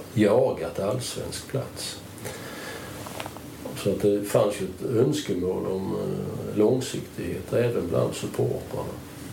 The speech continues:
Även om det här med att alls-, att vara i allsvenskan är ju något som överskuggar hela tiden. Det, det är ju det som har gjort den här besvikelsen. Ja, men man har säkert byggt upp förväntningar varje år på det här.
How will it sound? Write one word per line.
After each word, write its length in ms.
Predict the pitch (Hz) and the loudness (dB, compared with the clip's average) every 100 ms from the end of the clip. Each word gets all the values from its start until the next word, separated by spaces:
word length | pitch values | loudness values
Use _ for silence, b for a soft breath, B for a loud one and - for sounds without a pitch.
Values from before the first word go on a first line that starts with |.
| - | -2
Även 380 | 101 117 92 87 | 2 2 2 0
om 220 | 90 92 - | 0 0 0
det 80 | 104 | 2
här 100 | 120 | 4
med 140 | 95 | 4
att 160 | 90 92 | 2 4
alls-, 360 | 98 113 120 - | 4 4 -2 -4
att 220 | 104 - | -4 2
vara 200 | 107 98 | 6 6
i 40 | 90 | 6
allsvenskan 800 | 107 123 - 82 - - 95 | 4 2 2 0 0 0 2
är 40 | 113 98 | 2 2
ju 80 | - | 2
något 160 | 120 - | 0 0
som 160 | 107 | 0
överskuggar 640 | 101 - - - - - 85 | 2 2 0 0 0 0 -2
hela 280 | 95 98 - | 0 -2 -2
tiden. 200 | - 90 - - - - - - - - - - B B B B B B B | -2 -2 -2 -6 -10 -8 -8 -6 -8 -8 -8 -8 B B B B B B B
Det, 100 | 104 101 | 4 6
det 120 | - | 6
är 40 | 104 | 4
ju 80 | 101 | 6
det 180 | 113 - | 4 4
som 160 | 95 | 0
har 80 | 90 | 2
gjort 300 | 113 127 - | 4 2 0
den 80 | 95 | 0
här 100 | 107 - | 0 2
besvikelsen. 840 | - 117 92 - - - - - - - - - - - - - - | 2 2 2 -2 -6 -6 -4 -4 -6 -8 -10 -10 -10 -10 -8 -6 -4
Ja, 220 | 90 90 | 0 2
men 100 | 90 | 2
man 80 | 90 | 2
har 80 | 90 | 4
säkert 320 | 104 - - | 4 4 2
byggt 220 | 85 - | 0 2
upp 160 | 98 - | 0 2
förväntningar 580 | 95 107 82 85 85 85 | 4 4 4 2 2 2
varje 420 | 87 98 90 90 | 4 4 4 2
år 140 | 92 87 | 2 0
på 80 | 92 | -2
det 140 | 92 90 | 0 -2
här. 160 | - | -2